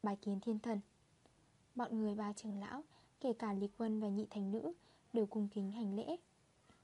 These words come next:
"Hô hòa khách khanh." Nhị Thánh Nữ Mộ Dung Yến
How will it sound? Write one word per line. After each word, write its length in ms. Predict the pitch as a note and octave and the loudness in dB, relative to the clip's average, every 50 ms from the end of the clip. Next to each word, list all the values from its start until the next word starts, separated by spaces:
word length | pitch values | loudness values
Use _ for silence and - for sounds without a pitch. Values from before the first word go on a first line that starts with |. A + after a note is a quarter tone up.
| - - - | -20 -20 -8
"Hô 180 | - B3 B3+ | -4 -2 0
hòa 220 | A#3+ A#3 A3 G3+ G#3 | 2 2 0 0 -2
khách 160 | - C4 - - | -6 -10 -14 -8
khanh." 160 | - B3+ A#3+ A#3+ - - - _ - - - - - - - - | -6 -6 -6 -6 -8 -12 -20 _ -20 -20 -20 -20 -20 -12 -6 -4
Nhị 120 | C4+ - | -4 -2
Thánh 240 | - A3+ G#3 G3+ G3 | 0 2 2 4 4
Nữ 120 | G#3 A#3 | 2 2
Mộ 180 | C4 B3+ A#3+ G#3+ | 0 0 0 0
Dung 200 | - A3+ G#3+ G3 - | 0 0 0 0 2
Yến 240 | G#3 G3+ F#3+ G3+ | 0 0 0 0